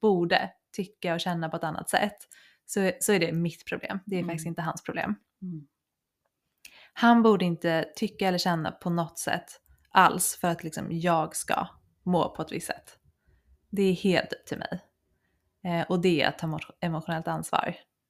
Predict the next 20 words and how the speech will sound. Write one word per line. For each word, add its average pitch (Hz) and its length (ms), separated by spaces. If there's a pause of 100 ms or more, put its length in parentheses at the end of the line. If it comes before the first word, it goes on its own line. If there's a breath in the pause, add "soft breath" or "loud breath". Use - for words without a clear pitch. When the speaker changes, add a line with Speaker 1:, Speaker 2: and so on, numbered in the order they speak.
Speaker 2:
Nej, 254 80
men 262 100
det 254 60
här 247 140
ger 240 200
ju 233 140
så 214 340
f-, 185 200
mycket 202 380
finare 180 360
relationer 202 720
för - 140
att - 80
man 202 120
liksom 185 280
kan 185 200
släppa - 680
de 254 140
här, - 320 (300 loud breath)
liksom, 170 480